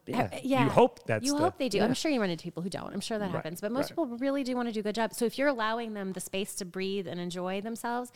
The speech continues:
Speaker 2: but then also, um, come up with ideas and just be like, "Hey, so what if we did this?"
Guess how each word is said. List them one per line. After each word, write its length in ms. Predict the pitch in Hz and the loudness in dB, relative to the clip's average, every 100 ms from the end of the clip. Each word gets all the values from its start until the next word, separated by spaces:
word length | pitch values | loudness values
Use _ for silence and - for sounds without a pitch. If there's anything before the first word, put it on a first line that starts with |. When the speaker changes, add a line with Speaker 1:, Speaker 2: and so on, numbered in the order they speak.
| - - | -20 -4
Speaker 2:
but 120 | 247 | 0
then 160 | 254 226 | 2 0
also, 680 | 208 214 - 240 226 208 - - - - | 0 -2 -2 -2 0 -2 -6 -20 -12 -4
um, 540 | 190 185 165 151 175 - - - | -2 -2 -4 -8 -14 -20 -20 -4
come 180 | 240 | 0
up 120 | 208 - | 2 2
with 120 | 247 | 0
ideas 540 | 214 170 156 160 220 - | -2 -2 -6 -8 -10 -8
and 160 | 202 190 | -4 -4
just 220 | 185 - | -4 -8
be 120 | 196 | -8
like, 380 | 180 165 160 - - - - _ | -6 -6 -10 -14 -20 -20 -20 _
"Hey, 340 | - 220 156 - _ | -6 -4 -4 -10 _
so 160 | - 233 | -4 0
what 180 | 190 220 | 2 2
if 120 | 285 | 2
we 100 | 285 | 0
did 220 | 214 196 | 0 0
this?" 560 | 160 160 - - - - | -2 -6 -6 -6 -6 -8